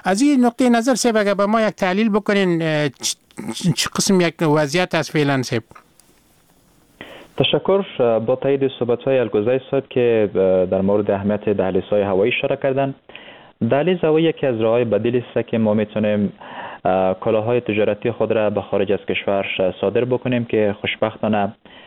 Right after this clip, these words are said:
Speaker 2: شما در جریان هستین که اکنون خربوزه افغانستان به بازار لندن رسید، قالین افغانستان به شهرهای ایتالیا، قرقل به فنلند،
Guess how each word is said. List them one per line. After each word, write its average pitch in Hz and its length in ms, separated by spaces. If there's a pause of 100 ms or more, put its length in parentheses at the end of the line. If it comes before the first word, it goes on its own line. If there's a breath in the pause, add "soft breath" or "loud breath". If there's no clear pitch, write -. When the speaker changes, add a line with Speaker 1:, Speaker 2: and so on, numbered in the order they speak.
(280 loud breath)
Speaker 2:
شما 107 200
در 98 120
جریان 107 300
هستین 104 400
که 98 180
اکنون 107 320
خربوزه 101 800
افغانستان 95 720
به 90 260
بازار 95 400
لندن 95 520
رسید، 110 320 (440 soft breath)
قالین 104 340
افغانستان 98 760
به 92 160 (120)
شهرهای 101 420
ایتالیا، 104 760
قرقل 101 460
به 92 240
فنلند، 98 540